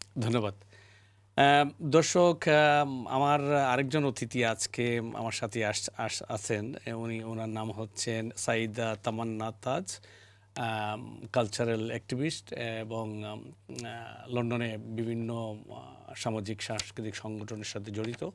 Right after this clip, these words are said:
একজন শিল্পী এবং, আহ, এই গ্রিন এনার্জি নিয়ে কাজ করছেন। এবং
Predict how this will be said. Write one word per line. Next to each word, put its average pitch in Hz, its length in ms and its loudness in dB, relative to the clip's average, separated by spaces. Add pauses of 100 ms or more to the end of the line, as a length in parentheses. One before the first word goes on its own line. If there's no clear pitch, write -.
(420)
একজন 110 220 -2
শিল্পী 123 720 0 (460)
এবং, 110 540 -2
আহ, 104 440 -6 (680)
এই 110 260 -4 (340)
গ্রিন 123 280 4
এনার্জি 120 380 2
নিয়ে 113 160 2
কাজ 113 240 -2
করছেন। 151 500 -4
এবং 110 520 -6